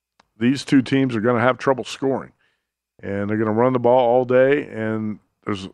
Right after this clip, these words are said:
a lot of anticipation it's gonna be a seventeen thirteen type of game.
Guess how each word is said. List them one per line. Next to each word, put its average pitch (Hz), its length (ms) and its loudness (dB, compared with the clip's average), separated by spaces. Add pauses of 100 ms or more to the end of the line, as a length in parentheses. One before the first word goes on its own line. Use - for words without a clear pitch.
(120)
a 98 60 -16
lot 110 160 -4
of 123 120 -2
anticipation 127 720 -2
it's 113 160 -2
gonna 120 160 -2
be 120 120 4
a 110 60 2
seventeen 123 560 0
thirteen 127 580 -2 (500)
type 131 260 0
of 127 80 -8
game. 127 340 -4